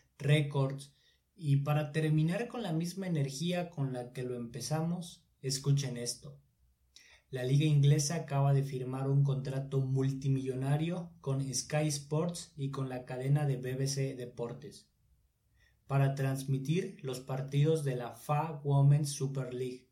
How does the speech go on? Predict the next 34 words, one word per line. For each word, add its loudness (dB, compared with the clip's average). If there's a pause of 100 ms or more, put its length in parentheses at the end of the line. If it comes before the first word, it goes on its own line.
es 2
decir, 2
la -2
Liga 0
de 0
Mujeres. -10 (460)
Evidentemente, 6
como -6
buenos 2
ingleses, -2
no -8
revelaron -6
la -8
cifra -4
exacta, -4 (320)
pero 6
se 2
habla 0 (480)
que 4
estas -2
cadenas 0
desembolsaron -4
millones 4
de 2
euros 0 (240)
para 4
poder 4
transmitir -2
los 0
partidos -2
de 4
la -2
Liga -4
Femenil -2